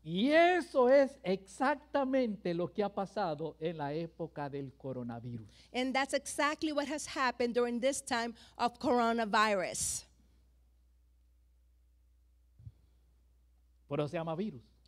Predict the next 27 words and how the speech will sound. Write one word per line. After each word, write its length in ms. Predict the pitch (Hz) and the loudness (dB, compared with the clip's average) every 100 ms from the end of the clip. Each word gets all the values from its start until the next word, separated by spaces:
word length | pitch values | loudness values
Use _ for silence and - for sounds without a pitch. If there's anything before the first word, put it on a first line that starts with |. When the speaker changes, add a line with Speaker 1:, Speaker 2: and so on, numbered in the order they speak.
| - | -2
Speaker 2:
And 160 | 247 | 2
that's 260 | 240 233 - | 4 4 2
why 140 | 294 254 | 2 2
it's 140 | 240 | 0
called 320 | - 214 196 | 0 0 2
virus. 760 | 202 233 285 240 101 - - 185 | 2 2 2 -4 -8 -10 -4 0
Speaker 1:
El 200 | 175 139 | 2 4
virus 320 | 170 180 165 | 4 4 2
del 180 | 165 156 | -2 -4
temor. 420 | - 165 208 165 123 156 - - | -6 -4 -4 -6 -12 -20 -8 0
Speaker 2:
The 100 | 214 | 2
virus 520 | 196 202 214 240 - | 4 2 2 -2 0
of 160 | 233 233 | -4 -4
fear. 540 | - 285 294 185 - - _ _ _ _ _ _ _ | -6 -2 0 -2 -4 -20 _ _ _ _ _ _ _
Speaker 1:
Porque 380 | 208 185 - 185 - - | 2 2 0 -4 -6 -4
muchos 760 | 196 240 311 339 277 - 175 | 0 6 8 8 6 0 -10
se 140 | - 196 | -2 0
han 160 | 208 | 2
contaminado. 760 | 196 214 185 180 170 170 196 131 - - - | 0 -2 0 0 0 -4 -6 -8 -14 -16 -10
Speaker 2:
Because 320 | 247 254 233 | -4 -4 -2
many 400 | 247 269 311 294 | 0 0 0 0
have 240 | 277 220 | -2 -2
gotten 320 | 233 220 226 | 0 0 0
contaminated. 1300 | 226 269 233 - 254 262 233 185 170 - - - - _ _ - - - - _ _ _ _ _ - - - | -4 -8 -8 -6 -4 -4 -6 -6 -6 -10 -12 -12 -12 _ _ -20 -20 -20 -20 _ _ _ _ _ -20 -20 -6
Speaker 1:
Porque 540 | 170 170 - 165 156 277 | -2 -2 -2 -4 -4 -8
el 140 | 151 | -8
temor 540 | - 151 190 214 135 | -4 -2 0 -2 -4